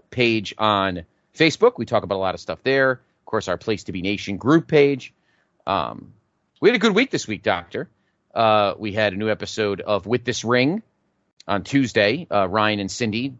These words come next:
talked, uh, Bret Hart. Uh, then Dave and I,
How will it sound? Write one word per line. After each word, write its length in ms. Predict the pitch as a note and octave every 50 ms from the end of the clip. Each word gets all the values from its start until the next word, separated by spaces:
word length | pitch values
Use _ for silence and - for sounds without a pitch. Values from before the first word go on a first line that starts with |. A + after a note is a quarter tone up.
| _ _ -
talked, 420 | - A#2 G2+ F#2+ - - _ -
uh, 280 | A2+ A2 A2 G#2+ A2 G#2
Bret 200 | - C3+ C#3+ D#3+
Hart. 220 | G#3+ B3 - - _ _ _ _ _ _ _ _ _ _ _ _ _ _ _ _ _ _ _ _ _ _ _ -
Uh, 240 | - A2 G#2+ G#2+ G#2
then 380 | E2+ D#3+ F3 F3 E3 E3 C#3+ - _ _ _ _ _ _ A#2+ G#2+ - - - _ _
Dave 240 | F3+ F3+ F#3+ F3
and 100 | F3+ E3
I, 360 | D3+ C#3+ D3+ F3 G#3 B3 -